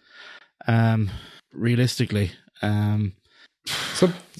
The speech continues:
Speaker 2: something I really hope, and I don't think we will see in Swift just because of the steamroller of, um, O S updates on Apple platforms, is I think, you know,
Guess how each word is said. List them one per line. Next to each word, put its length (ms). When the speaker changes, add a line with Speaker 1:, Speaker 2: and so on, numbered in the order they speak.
Speaker 2:
something 420
I 100
really 300
hope, 360
and 160
I 100
don't 220
think 200
we 180
will 240
see 480
in 180
Swift 760
just 300
because 520
of 200
the 120
steamroller 880
of, 300
um, 540
O 200
S 200
updates 580
on 400
Apple 260
platforms, 840
is 180
I 100
think, 540
you 120
know, 220